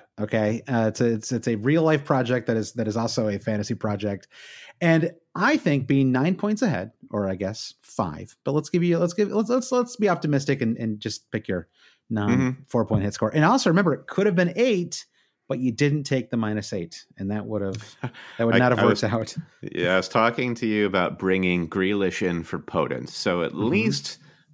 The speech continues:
Speaker 2: Podence still has the opportunity to do better than Grealish did against, uh, against Leicester. That's right. Okay, so
Speaker 1: Yep.
Speaker 2: continue this pep talk. Pe-, pe-,
Speaker 1: <laughs>
Speaker 2: continue this pep talk. I'm here
Speaker 1: Right.
Speaker 2: for it.
Speaker 1: Yeah, so if you would have brought in Grealish, I mean, you would have had, uh, that would have been at least worth minus one,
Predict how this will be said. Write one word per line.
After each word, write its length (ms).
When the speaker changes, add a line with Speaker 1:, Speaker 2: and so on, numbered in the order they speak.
Speaker 2:
Podence 480
still 340
has 280
the 140
opportunity 720
to 180
do 240
better 360
than 200
Grealish 500
did 160
against, 520
uh, 260
against 260
Leicester. 420
That's 220
right. 200
Okay, 260
so 460
Speaker 1:
Yep. 100
Speaker 2:
continue 380
this 160
pep 260
talk. 300
Pe-, 80
pe-, 600
Speaker 1:
<laughs> 60
Speaker 2:
continue 340
this 100
pep 240
talk. 240
I'm 100
here 120
Speaker 1:
Right. 100
Speaker 2:
for 140
it. 80
Speaker 1:
Yeah, 180
so 240
if 100
you 80
would 100
have 40
brought 140
in 60
Grealish, 320
I 40
mean, 140
you 80
would 80
have 80
had, 340
uh, 440
that 120
would 80
have 80
been 80
at 80
least 180
worth 160
minus 400
one, 520